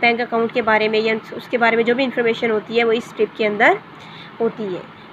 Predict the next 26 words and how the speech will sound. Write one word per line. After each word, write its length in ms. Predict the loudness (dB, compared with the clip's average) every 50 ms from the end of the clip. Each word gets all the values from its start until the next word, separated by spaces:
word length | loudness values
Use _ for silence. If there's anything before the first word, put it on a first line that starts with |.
| -10 -8
ठीक 140 | -4 2 2
है। 80 | 2
तो 120 | 2 2 0
ये 120 | 0 0
मैग्नेटिक 640 | 0 -2 -2 -2 0 0 2 2 2 2 0 -2 -8
स्ट्रिप्स 360 | -4 -2 -2 -2 0 2 2
होती 200 | 2 2 2 0
हैं 280 | 0 0 2 0 0 -4 -8 -14 -20 -20 -20 -18 -12 -4
जो 220 | 2 4 4 4
इन्फॉर्मेशंस 680 | 4 2 0 0 -2 0 0 0 0 0 -2 -2 -2 -2
जो 80 | -2 0
हैं, 140 | 0 0
उनको 240 | -2 -4 -4 -4 -4
स्टोर, 500 | -6 -4 -4 -2 0 2 2 0 -2 -4 -6
स्ट्रॉन्ग 360 | -10 -6 -2 -2 0 0 -2
करने 240 | -2 -2 -2 -2 -2
के 120 | -4 -4
लिए 260 | -4 -4 -4 -4 -4 -4 -4
यूज़ 260 | -4 -4 -4 -4 -6
की 120 | -6 -4
जाती 320 | -2 -2 -2 -2 -2 -2 0
हैं, 100 | 0 0
यानी 260 | 0 0 0 -2 -2 -4 -6 -16 -20 -20 -20 -20 -18 -10 -4
मैग्नेट्स 420 | -2 -2 0 0 -2 -2 -2 -4 -4
को 140 | -2 -2 0
हम 280 | 0 0 -2 -2 -4